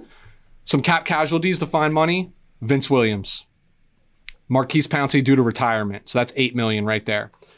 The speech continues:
Vince Williams is four million in savings. Eric Ebron, six million dollars.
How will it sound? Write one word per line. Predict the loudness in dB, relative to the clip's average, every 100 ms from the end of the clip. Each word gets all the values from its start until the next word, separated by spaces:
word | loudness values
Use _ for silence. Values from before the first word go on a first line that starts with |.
| -2
Vince | 0 4
Williams | 4 4
is | 0
four | 0 2
million | 2 0 -2
in | -2
savings. | -2 -4 -6 -12 -16 _ _ _ _ _ _ _
Eric | 0 4
Ebron, | 4 4 0 -4 -12 -16 -6
six | -2 0 2
million | 2 4 2
dollars. | 2 0 -2 -8